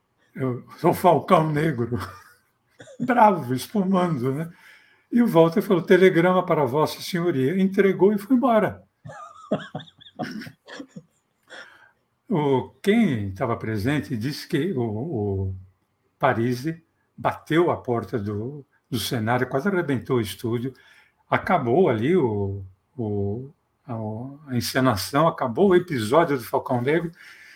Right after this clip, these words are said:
diz que ele saiu na rua de, é, figurino de Falcão Negro. E foi a tal padaria, Padaria Real,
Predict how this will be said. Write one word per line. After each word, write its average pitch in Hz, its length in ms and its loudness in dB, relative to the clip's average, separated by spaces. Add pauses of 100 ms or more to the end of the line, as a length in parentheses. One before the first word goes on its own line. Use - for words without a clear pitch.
(120)
diz 170 160 -2
que - 80 2
ele 220 160 8
saiu 202 300 4
na 190 180 4
rua 113 460 2 (840)
de, 202 500 2
é, 143 260 0
figurino 202 760 6
de 180 100 2
Falcão 185 460 0
Negro. 135 340 0 (1120)
E 180 140 4
foi 180 500 0
a 165 140 2
tal 147 340 -2
padaria, 151 480 0
Padaria 120 560 0
Real, 117 600 -2